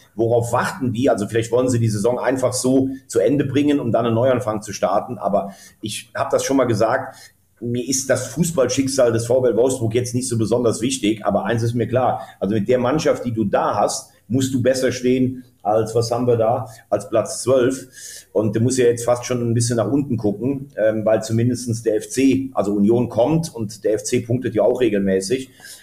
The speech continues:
Also, äh, so scheint's doch noch nicht so zu sein, dass du jetzt mit, mit siebenundzwanzig Punkten in der Bundesliga bleibst oder sowas. Und, äh, damit bin ich dann auch bei, bei, bei Mainz, äh, bei Jan Sievert. Ähm,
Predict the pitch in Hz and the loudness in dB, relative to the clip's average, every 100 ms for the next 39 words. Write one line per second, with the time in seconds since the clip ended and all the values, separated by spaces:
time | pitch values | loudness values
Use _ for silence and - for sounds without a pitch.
0 | - 104 107 107 104 107 104 92 127 123 | -4 -2 0 0 -2 -8 -8 -2 0 2
1 | 127 131 131 139 139 127 117 113 110 104 | 2 0 2 0 2 0 0 -2 -6 -4
2 | 98 110 120 113 113 113 113 107 - 101 | -2 0 2 0 2 0 0 -6 -6 -8
3 | 101 117 117 113 101 101 - 117 110 101 | -6 -4 -2 0 0 -2 -4 -6 -2 -2
4 | 95 98 90 92 85 - 80 78 - 82 | -2 -2 -4 -4 -6 -2 -2 -4 -8 -8
5 | 82 80 73 69 - _ - - - - | -6 -4 -4 -8 -10 _ -20 -20 -18 -20
6 | _ - 113 104 113 107 101 123 120 135 | _ -4 -2 0 0 0 2 0 0 2
7 | 139 135 135 131 131 123 117 113 117 - | 2 2 2 2 2 4 4 4 -2 -12
8 | - _ - 104 104 107 - 104 101 104 | -20 _ 2 2 4 0 0 2 4 4
9 | 127 190 208 - - - 117 117 120 120 | 4 2 2 -2 -4 0 2 4 4 2
10 | 104 120 139 175 170 - - 127 127 127 | 0 0 2 2 2 -4 0 2 4 2
11 | 127 117 | 0 -2